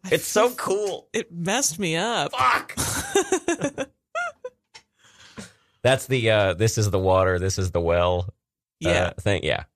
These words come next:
Speaker 2: Yeah.
Speaker 1: <sighs> Don't even say it.
Speaker 2: I'm gonna cue it up <laughs> while we do, while we finish the questionnaire. <laughs> Karaoke, open bar or private room?
Speaker 1: Private room.
Speaker 2: Yes, that's the only answer, I think.
Speaker 1: Yeah.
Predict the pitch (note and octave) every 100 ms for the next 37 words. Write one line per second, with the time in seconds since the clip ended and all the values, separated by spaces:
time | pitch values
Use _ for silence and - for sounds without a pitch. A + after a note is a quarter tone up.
0 | - B1 - - _ _ - _ _ _
1 | - G#3 F#3 F#3 F3 - - - - -
2 | E2 E2 C#2+ - B1+ C2 C2 - _ _
3 | _ _ _ _ - _ _ _ - _
4 | - - F#2+ F2 F2 F2+ G#2+ F2 F#2 E2
5 | F#2 F2+ D2+ - - - A2+ B2 G2+ D3
6 | - - _ _ _ _ _ _ - -
7 | _ - - - - _ _ _ _ -
8 | - E3+ E3 D3+ C3+ B2 B2+ C#3+ D#3 C#3
9 | C#3+ D3 A#2+ B2+ A#2 A2 G2 G2 E2+ D2+
10 | _ _ _ _ _ _ _ _ - F#3+
11 | E3 C#3+ C#3 C#3 - _ _ - - C#3+
12 | F#2+ - - - - G#2+ - G2 F2 D2+
13 | A#1+ A#1 - - - - - - C#4+ E4
14 | - - G3